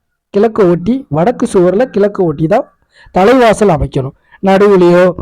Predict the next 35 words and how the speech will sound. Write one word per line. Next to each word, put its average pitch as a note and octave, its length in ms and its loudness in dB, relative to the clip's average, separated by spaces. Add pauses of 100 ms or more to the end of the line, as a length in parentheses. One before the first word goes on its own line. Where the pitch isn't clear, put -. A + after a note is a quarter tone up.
(320)
ஆ, F3 280 0
நீங்க F3+ 220 2
வ-, E3+ 320 0
வடமேற்கு F#3 520 0
வடக்குலையோ E3+ 300 0
இதெல்லாம் G3 320 -2
அமைக்கக்கூடாது. E3 460 -6 (560)
உங்க E3+ 240 -2
வீடு C#4 340 2
முப்பது G#3+ 340 0
அடி A#3+ 200 2
இருக்குதுன்னா G3+ 440 0 (260)
அந்த F3+ 560 0
பத்து G#3 300 0
அடிக்குள்ள A#3+ 300 -2
தான் A#3 120 2
இருக்கணும். E3 360 -2 (340)
ஃபர்ஸ்ட் G3+ 340 -4
பத்து, F#3+ 340 -2 (420)
அதாவது G3+ 460 0
கிழக்கிலிருந்து A3 640 0
மேற்கு G3+ 320 0
நோக்கி G#3 340 0
இருக்கக்கூடிய E3+ 420 -2 (120)
சுவர்ல D#3 380 -2 (320)
அந்த E3+ 200 -4
பத்து G3 340 -2
அடிக்குள்ள A#3+ 300 -2
நீங்க A3+ 160 -2
அந்த F3 120 -2
வாசல் F#3 320 -2
அமைச்சா D#3+ 320 -4
ரொம்ப E3 240 -2
ரொம்ப E3+ 220 -2
நல்லது. C#3 460 -4